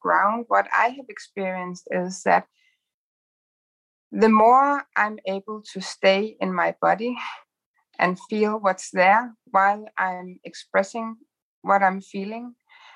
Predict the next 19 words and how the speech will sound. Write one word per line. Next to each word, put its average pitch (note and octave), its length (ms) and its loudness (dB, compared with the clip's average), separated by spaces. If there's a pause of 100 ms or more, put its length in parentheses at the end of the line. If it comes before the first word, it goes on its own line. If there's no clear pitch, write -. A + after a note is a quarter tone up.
(880)
the A3 160 4
more, A3+ 500 6 (140)
um, F#3+ 880 -6 (300)
it C4 100 2
feels F#4 320 4
shaky. G3 540 0 (180)
I B3 140 4
can D4+ 260 2
still A3+ 440 2
kind G3 400 0
of, F3 100 -4 (280)
uh, E3 260 -4 (120)
shake, A3+ 720 0
or F3 180 4
I D#3 200 2
can F3 200 -18
sweat, A#3 600 2
or E3 260 0
I D#3+ 240 -4